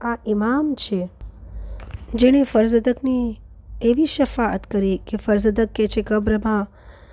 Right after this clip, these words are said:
જન્નતની નેમતો હું જોઈ રહ્યો છું." અઝીઝો, કબ્રમાં જન્નતની નેમતો સિર્ફ અને સિર્ફ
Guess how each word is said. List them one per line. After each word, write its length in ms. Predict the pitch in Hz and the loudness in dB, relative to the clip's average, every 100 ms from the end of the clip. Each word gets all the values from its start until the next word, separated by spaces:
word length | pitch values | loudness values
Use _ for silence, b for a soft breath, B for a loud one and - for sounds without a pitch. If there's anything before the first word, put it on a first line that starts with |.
| b b b - | b b b -6
જન્નતની 680 | 175 220 226 285 285 269 254 | 2 4 4 2 2 2 2
નેમતો 640 | 202 202 196 208 202 277 | 4 2 2 0 0 0
હું 180 | 240 214 | 2 2
જોઈ 320 | 180 220 220 | 2 2 4
રહ્યો 220 | 190 180 170 | 4 2 0
છું." 420 | - 180 175 185 - b b b b b b b b b b b | -4 -4 -6 -10 -16 b b b b b b b b b b b
અઝીઝો, 640 | 202 196 208 202 240 226 208 | 0 2 2 4 4 4 2
કબ્રમાં 640 | - 269 262 254 247 214 | -2 -4 0 2 2 2
જન્નતની 640 | - 214 226 240 240 226 | 0 0 0 0 0 0
નેમતો 720 | 202 196 202 208 - 247 226 | 2 2 2 0 0 0 0
સિર્ફ 440 | 202 - 269 262 - | 0 2 2 0 -4
અને 200 | 208 196 | -2 0
સિર્ફ 440 | - 240 233 - | 0 0 -2 -6